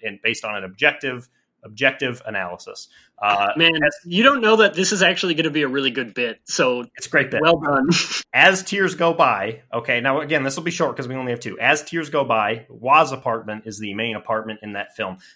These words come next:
Speaker 1: That apartment fucking sucks. I think we can all say that we would not like to live there. Wa is a slob. He doesn't even have any drinking glasses. His fucking cousin, who he is sleeping with, has to buy him new drinking glasses, uh, because he breaks them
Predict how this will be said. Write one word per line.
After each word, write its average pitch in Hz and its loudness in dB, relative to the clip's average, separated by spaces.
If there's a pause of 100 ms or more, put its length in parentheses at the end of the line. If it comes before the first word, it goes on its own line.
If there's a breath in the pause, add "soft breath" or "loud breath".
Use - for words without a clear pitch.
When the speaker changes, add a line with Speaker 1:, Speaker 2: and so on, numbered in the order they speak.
(120 soft breath)
Speaker 1:
That 160 6
apartment 135 -2
fucking 123 -2
sucks. 95 -6
I 113 0
think 135 0
we 135 -4
can 131 0
all 135 2
say 120 0
that 107 -8
we 110 -6
would 101 -8
not 127 0
like 123 -4
to 113 -8
live 113 -4
there. 113 -2 (220 soft breath)
Wa 107 0
is 95 -4
a 95 -10
slob. 135 4
He 113 -8
doesn't 123 -2
even 113 -4
have 113 2
any 95 -10
drinking 131 -4
glasses. 120 0
His 113 -16
fucking - -4
cousin, 135 -2 (200 soft breath)
who 123 -10
he 110 -4
is 95 -6
sleeping 143 -4
with, 117 -2 (180 soft breath)
has 120 -2
to 107 -4
buy 127 0
him 127 -4
new 120 -2
drinking 120 -6
glasses, 110 -4
uh, 98 -2
because 104 -12
he 98 -18
breaks 143 -4
them 143 -4